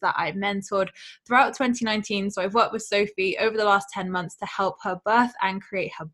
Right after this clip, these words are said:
book, um, and grow her brands as well, which is super exciting. So I, of course, had to get Sophie on the podcast to share her wonderful message and work with you and talk about her exciting book that's coming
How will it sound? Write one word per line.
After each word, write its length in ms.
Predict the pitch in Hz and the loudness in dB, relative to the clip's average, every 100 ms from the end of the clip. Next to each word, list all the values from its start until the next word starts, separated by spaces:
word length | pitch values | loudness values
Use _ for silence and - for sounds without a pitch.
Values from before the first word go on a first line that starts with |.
| 247 | 2
book, 240 | 254 - - - - - | 2 2 -6 -16 -16 -2
um, 220 | 190 196 196 | 2 2 2
and 160 | 208 | -2
grow 240 | 208 202 208 | 2 2 2
her 160 | 202 | 0
brands 340 | 190 185 185 185 | 2 0 0 -6
as 120 | 156 | -2
well, 140 | 170 | -2
which 160 | 151 - | -2 -6
is 100 | 180 | -8
super 320 | - 175 - | -6 -6 -6
exciting. 640 | 165 - 160 151 - 151 160 | -12 -10 -8 -8 -8 -14 -14
So 360 | - 185 185 185 - - | -6 0 0 -2 -8 -6
I, 100 | 202 | 0
of 100 | 214 | 0
course, 380 | 208 277 269 277 | 2 6 8 6
had 200 | 262 254 | 4 2
to 60 | 254 | 2
get 220 | 226 - | 0 0
Sophie 320 | - 220 220 | -2 -2 -2
on 80 | 214 | -4
the 80 | 208 | -6
podcast 560 | 208 202 - 185 180 - | -6 -6 -4 -4 -4 -6
to 80 | 196 | -12
share 380 | - 208 208 214 | -4 0 0 0
her 160 | 208 | -2
wonderful 380 | 196 196 202 185 | -2 -4 -6 -8
message 480 | 185 185 - 185 - | -6 -6 -8 -12 -8
and 160 | 175 170 | -10 -6
work 200 | 151 - | -6 -6
with 240 | 214 247 247 | -4 -4 -2
you 280 | 240 240 240 - - 202 | -2 -2 -4 -12 -16 -14
and 100 | 202 | -8
talk 140 | 208 | -2
about 220 | 214 180 | 0 0
her 120 | 208 | 0
exciting 440 | 175 - - 254 269 277 240 | -2 -4 0 0 2 -2 -2
book 200 | 233 196 - | -2 -4 -6
that's 180 | - _ | -12 _
coming 340 | - 202 202 | -6 -6 -6